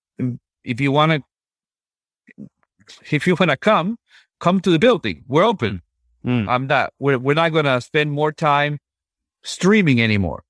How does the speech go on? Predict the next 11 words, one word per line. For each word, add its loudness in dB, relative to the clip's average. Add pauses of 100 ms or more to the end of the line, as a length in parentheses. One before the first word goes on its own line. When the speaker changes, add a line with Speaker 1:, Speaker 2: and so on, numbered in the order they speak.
(920)
Speaker 2:
Mm. -6
Speaker 1:
That's 0
a -4
challenge. -6 (760)
It, -2
it 2
was 2
interesting 0
to 0
see 0
churches 0